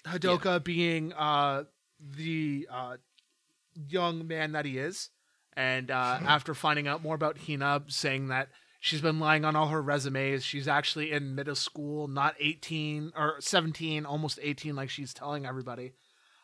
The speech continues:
Speaker 1: Um, she, she ha-, or they start having dream, or everyone has a dream about her,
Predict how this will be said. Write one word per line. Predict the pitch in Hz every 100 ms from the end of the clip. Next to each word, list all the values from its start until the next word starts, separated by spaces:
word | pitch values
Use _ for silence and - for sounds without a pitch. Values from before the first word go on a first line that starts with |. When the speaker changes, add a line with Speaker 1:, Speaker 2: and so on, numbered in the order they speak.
| -
Speaker 1:
Um, | 135 131 127 120 _ _ _
she, | - - 202 214 214 - - -
she | - 214
ha-, | 202 220
or | 202 202
they | 196 220
start | - 277
having | 240 277 247
dream, | 151 170 180 170 175
or | 175
everyone | 202 220 339
has | 240 240
a | 208
dream | 135 160 202 226
about | 165 175
her, | 160 180 160